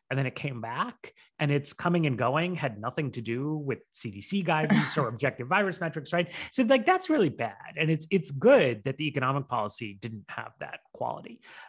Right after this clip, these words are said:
Speaker 1: Um, you know, I think the question is, is how can we,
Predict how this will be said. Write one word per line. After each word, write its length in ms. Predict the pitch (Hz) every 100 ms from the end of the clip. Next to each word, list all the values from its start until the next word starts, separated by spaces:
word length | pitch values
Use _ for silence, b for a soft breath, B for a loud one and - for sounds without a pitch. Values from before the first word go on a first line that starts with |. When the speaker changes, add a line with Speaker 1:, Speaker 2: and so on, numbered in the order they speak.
| _
Speaker 1:
Um, 340 | 214 208 175 - _ _ _ _ - _
you 80 | 359
know, 100 | 392
I 40 |
think 180 | 359 330
the 80 | 311
question 500 | - 311 330 302 240
is, 300 | 143 117 -
is 140 | 139 127 - -
how 300 | 190 214 226
can 360 | - 185 139
we, 600 | 113 117 110 107 107 107